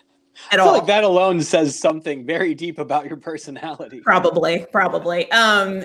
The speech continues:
Speaker 2: so anyway, I did the test and then I didn't think much more about it. This has been probably two years ago. And so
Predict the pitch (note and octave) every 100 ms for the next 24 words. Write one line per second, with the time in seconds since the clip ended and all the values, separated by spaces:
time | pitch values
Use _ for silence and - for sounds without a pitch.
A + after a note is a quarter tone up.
0 | - - C4 A#3+ A3+ A3 G#3+ G#3 G#3 A#3+
1 | E4 C4+ F#3 F3+ G3 G#3 A#3 C#4 B3+ F#3
2 | F#3+ G#3+ G#3+ A3 A#3 A#3 G#3+ G3 E3 F#3
3 | F#3+ F3 G#3+ C#4 G#3+ - - _ _ _
4 | F#3 C4 C4 G3+ F#3 E3 D3+ - _ C#4+
5 | G#4 F#3 E3 E3 - - B3 F#3+ B3 E3+
6 | E3 - - F3+ - G#3 A3+ A3 G3 G3